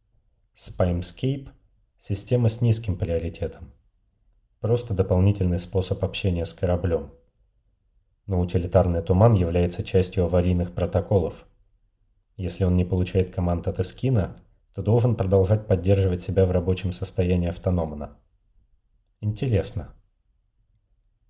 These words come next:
Он делает шаг вперёд и чувствует, как холод воды волной сенсорных ощущений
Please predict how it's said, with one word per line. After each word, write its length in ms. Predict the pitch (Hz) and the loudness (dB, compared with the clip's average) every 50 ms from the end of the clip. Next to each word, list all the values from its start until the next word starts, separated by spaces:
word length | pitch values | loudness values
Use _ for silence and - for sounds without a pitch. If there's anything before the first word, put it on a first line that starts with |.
| _ _ _ _ _ _ _ _ _ _ _ | _ _ _ _ _ _ _ _ _ _ _
Он 160 | - 92 87 85 | -4 -4 -2 2
делает 320 | 87 87 80 80 82 78 | 2 2 2 2 0 0
шаг 280 | - - - - - - | 0 -2 -2 -2 -2 -6
вперёд 480 | - - - 95 87 92 113 110 - - - _ _ _ _ _ _ _ _ _ _ _ | -10 -10 -6 0 0 2 0 0 -4 -12 -20 _ _ _ _ _ _ _ _ _ _ _
и 80 | - 95 | -14 -14
чувствует, 460 | - - 123 127 - - 104 95 92 | -4 -2 -2 0 2 2 2 2 4
как 160 | - - 90 | 2 0 0
холод 360 | 90 - - 110 107 98 90 - | 0 2 2 6 6 6 4 4
воды 300 | 92 90 92 87 113 120 | 4 4 4 6 4 4
волной 340 | 107 95 90 87 90 90 90 | 6 6 6 6 6 4 4
сенсорных 580 | 87 - 101 104 107 - 107 107 107 101 104 | 4 2 2 2 2 2 4 4 4 4 4
ощущений 760 | 110 104 - - 104 - - - 90 80 78 76 76 - - | 2 0 0 -2 -4 -2 0 0 0 0 -2 -6 -8 -12 -18